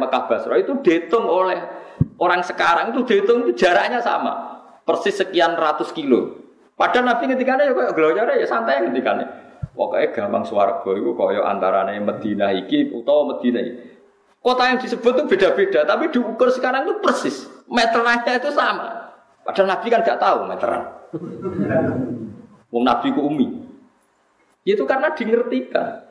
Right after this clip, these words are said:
Ini karena kayak tadi, wajah ala bainal bahro ini. Ayo, tanya ilmuwan siapa saja itu tahu kalau antara air tawar sama air asin, bu, ketemu kayak apa itu pasti ada sek-, sekat, ada hadis. Ya Nabi ada tahu wong umi, tapi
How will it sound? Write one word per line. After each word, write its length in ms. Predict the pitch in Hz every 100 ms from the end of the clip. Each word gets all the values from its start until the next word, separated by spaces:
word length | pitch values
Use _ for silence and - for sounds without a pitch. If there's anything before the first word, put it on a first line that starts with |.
| _ -
Ini 60 | 160
karena 340 | 170 - 208 - - - - - _ _ _ _ _ _
kayak 200 | - 120
tadi, 300 | 131 151 123 101 -
wajah 280 | 107 - 151
ala 120 | 107 107
bainal 320 | - 101 104
bahro 300 | 98 101 104
ini. 220 | 98 98 120 - - - - -
Ayo, 320 | 98 92 - 139
tanya 320 | 139 147 143
ilmuwan 380 | 139 135 135 127
siapa 240 | 123 117
saja 240 | 117 117 131
itu 160 | 131
tahu 320 | 113 104 101
kalau 240 | 101 104 107
antara 840 | 107 104 104 104 101 98 - - -
air 320 | 101 107 104
tawar 420 | 104 92 104 127 123
sama 320 | 107 82 98
air 240 | 101 - -
asin, 400 | 90 - 90 98
bu, 160 | 117 -
ketemu 400 | - 113 110 110
kayak 240 | 110 - 104
apa 100 | -
itu 100 | 120 -
pasti 160 | 117 -
ada 180 | -
sek-, 300 | 104 139 - - - -
sekat, 480 | - - - - -
ada 240 | - 95
hadis. 460 | 98 92 - - - - _ _ _ _ _ _
Ya 160 | 113 110
Nabi 240 | 113 226
ada 240 | - 101
tahu 240 | 120 120 127
wong 40 | 117
umi, 280 | 120 117 - -
tapi 180 | 98 -